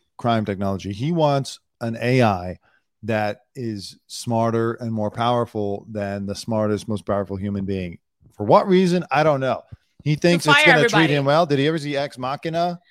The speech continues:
Speaker 2: Maybe he wants to fire everybody. That's what kind of tech is doing. Everybody's at ten thousand here, ten thousand there. Everybody's getting fired.
Speaker 1: By the way, that's Peter Thiel right there. He's the guy who also was at
Speaker 2: It
Speaker 1: the
Speaker 2: looks like
Speaker 1: big
Speaker 2: he's played golf.
Speaker 1: he was at the big,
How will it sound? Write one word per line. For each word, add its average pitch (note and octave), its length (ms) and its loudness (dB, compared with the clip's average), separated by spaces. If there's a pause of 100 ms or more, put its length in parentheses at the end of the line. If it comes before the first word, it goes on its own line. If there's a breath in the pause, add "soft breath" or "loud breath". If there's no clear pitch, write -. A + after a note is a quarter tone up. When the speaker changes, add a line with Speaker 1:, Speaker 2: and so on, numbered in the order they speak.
(120)
Speaker 2:
Maybe B3+ 280 -10
he D4 120 -8
wants C4 380 -8
to B3+ 100 -14
fire G3 380 -4
everybody. F3+ 580 -8
That's G#3+ 400 -10
what G3+ 300 -10
kind G#3 200 -6
of F#3+ 160 -8
tech G3+ 300 -8
is F#3 140 -14
doing. G3 420 -10
Everybody's G3 640 -8
at - 240 -12
ten A3 200 -8
thousand G3 420 -6
here, G3+ 240 -8
ten G#3 220 -14
thousand G3 380 -8
there. F#3 260 -6
Everybody's F#3+ 420 -12
getting F#3+ 240 -12
fired. F3+ 500 -8
Speaker 1:
By C3 100 0
the C3 80 4
way, A2 80 4
that's A2+ 220 0
Peter C#3 320 -6
Thiel A#2+ 360 0
right G#2+ 300 0
there. G2 420 -4
He's F3 340 -2
the G#3 60 -4
guy A#2 560 4 (160)
who A2 100 0
also A#2+ 420 2
was G2+ 260 2
at G2 100 0
Speaker 2:
It - 60 -4
Speaker 1:
the D4 60 -6
Speaker 2:
looks - 120 0
like A2+ 80 8
Speaker 1:
big G#2+ 60 6
Speaker 2:
he's G3 100 -2
played A#3+ 280 0
golf. E3 480 -4
Speaker 1:
he C3 60 -6
was C3 120 -2
at C#3 80 -2
the B2+ 80 -4
big, A#2+ 240 2